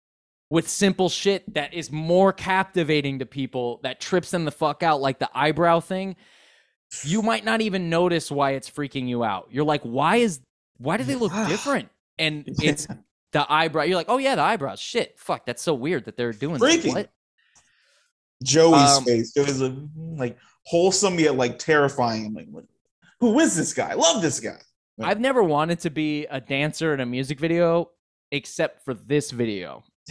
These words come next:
Speaker 1: where
Speaker 2: <laughs>
Speaker 1: the little, the pollen guys are dancing, pollen
Speaker 2: Yeah.
Speaker 1: guys, guys and girls are dancing. I wanna be one of those people.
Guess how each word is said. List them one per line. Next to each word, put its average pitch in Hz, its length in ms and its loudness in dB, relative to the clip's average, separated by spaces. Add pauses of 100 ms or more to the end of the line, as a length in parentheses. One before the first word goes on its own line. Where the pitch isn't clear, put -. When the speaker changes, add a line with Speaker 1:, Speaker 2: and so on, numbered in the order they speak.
Speaker 1:
where 139 240 2
Speaker 2:
<laughs> - 120 -10
Speaker 1:
the 139 100 0
little, 151 400 -2
the 135 240 0
pollen 170 520 0
guys 170 320 2
are 143 80 -2
dancing, 160 680 -6 (280)
pollen 147 340 2
Speaker 2:
Yeah. 127 200 6
Speaker 1:
guys, 135 220 2 (240)
guys 139 220 2
and 143 100 -4
girls 147 280 0
are 139 60 -4
dancing. 143 520 -6 (100)
I 139 80 2
wanna 165 240 2
be 147 140 -2
one 151 140 -4
of 135 80 -8
those 127 200 -2
people. 113 480 -10